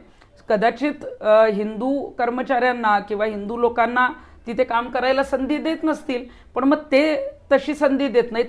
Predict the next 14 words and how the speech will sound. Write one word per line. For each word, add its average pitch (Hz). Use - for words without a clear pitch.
ते 269
तसे 277
आहेत 208
म्हणून 294
आपण 285
करायचं 330
का? 254
अजिबात 359
नाही. 277
मग 269
आपल्या 240
धर्म 254
हा 233
जो 233